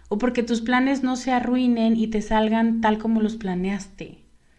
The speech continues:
Mejor ocupa tu tiempo en poner mucha atención a esas lecciones de vida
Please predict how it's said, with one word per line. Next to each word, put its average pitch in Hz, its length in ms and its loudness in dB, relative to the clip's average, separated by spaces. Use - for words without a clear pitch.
Mejor 220 280 -2
ocupa 302 380 -2
tu 233 180 -6
tiempo 262 520 0
en 202 140 -2
poner 208 320 -4
mucha 277 440 4
atención 226 640 -4
a 202 100 -4
esas 226 260 -6
lecciones 196 720 -4
de 165 80 -8
vida 160 400 -8